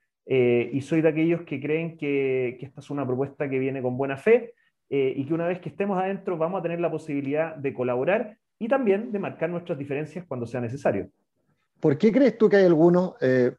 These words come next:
Speaker 2: como te señalaba al principio, principalmente la udi, que consideran que esto es más simbólico que nada? ¿Cuál,
Speaker 1: Bueno,
Speaker 2: cuál es el
Speaker 1: habría que
Speaker 2: fundamento? ¿Cómo
Speaker 1: preguntarles
Speaker 2: lo han
Speaker 1: a
Speaker 2: conversado
Speaker 1: ellos.
Speaker 2: ustedes adentro?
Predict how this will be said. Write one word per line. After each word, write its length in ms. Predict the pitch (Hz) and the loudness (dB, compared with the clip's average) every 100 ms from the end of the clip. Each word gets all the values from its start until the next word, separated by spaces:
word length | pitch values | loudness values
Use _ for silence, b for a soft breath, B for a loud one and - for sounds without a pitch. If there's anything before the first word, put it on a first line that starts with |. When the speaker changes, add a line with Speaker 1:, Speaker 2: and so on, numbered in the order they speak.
| _ | _
Speaker 2:
como 180 | 131 | -4
te 100 | 120 | -2
señalaba 480 | 120 143 135 139 135 | 0 2 2 2 0
al 240 | 139 139 107 | -2 -4 -2
principio, 340 | 127 120 151 | -2 0 0
principalmente 380 | 135 131 135 143 | 0 0 -2 0
la 80 | 143 | 2
udi, 160 | 151 | 2
que 100 | 147 | 0
consideran 400 | 135 127 - 151 | -4 -4 -4 -4
que 120 | 139 151 | -4 -8
esto 160 | 143 | -4
es 60 | 139 | -4
más 180 | 143 139 | -4 -4
simbólico 640 | 143 123 131 143 135 131 | -2 0 2 2 0 -2
que 140 | 127 | -2
nada? 320 | 123 120 135 _ _ _ _ _ _ _ _ _ _ _ | -2 -4 -6 _ _ _ _ _ _ _ _ _ _ _
¿Cuál, 160 | - 175 | -4 4
Speaker 1:
Bueno, 200 | 214 233 | 6 8
Speaker 2:
cuál 120 | 156 | 6
es 60 | 180 | 6
el 0 | |
Speaker 1:
habría 20 | |
que 60 | 180 | 6
Speaker 2:
fundamento? 300 | 165 156 160 | 4 2 2
¿Cómo 60 | |
Speaker 1:
preguntarles 160 | 180 190 | 2 2
Speaker 2:
lo 120 | 175 | 4
han 60 | 151 | 4
Speaker 1:
a 100 | 180 | 4
Speaker 2:
conversado 300 | 143 123 151 | 4 2 0
Speaker 1:
ellos. 100 | 127 | -2
Speaker 2:
ustedes 200 | - 120 | -2 -2
adentro? 440 | 113 104 _ 98 | -2 -10 _ -18